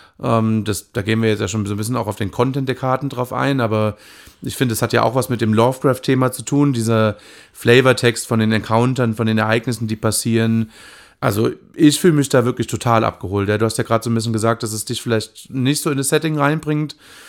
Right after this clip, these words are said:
aber ich finde schon, wenn man dann den Text liest und ja, dann wieder irgendein, äh, Monster erscheint und, ähm,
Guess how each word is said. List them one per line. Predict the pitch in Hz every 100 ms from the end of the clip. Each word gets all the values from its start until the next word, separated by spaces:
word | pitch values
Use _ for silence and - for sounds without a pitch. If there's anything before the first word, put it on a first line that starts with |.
| - -
aber | 120 117
ich | 117
finde | 135 120
schon, | 135 127
wenn | 117
man | 113 110
dann | 110
den | 110
Text | - 131 - 120
liest | 135 139 135 135
und | 113 113 - - - - - _ - -
ja, | - 101 104
dann | 101 104
wieder | 110
irgendein, | 123 120 127 120 117 113 110 - _ -
äh, | 135 139
Monster | 120 123 131 - 120
erscheint | 110 110 113 117 117 113
und, | 113 110 107 131
ähm, | 113 107 107 104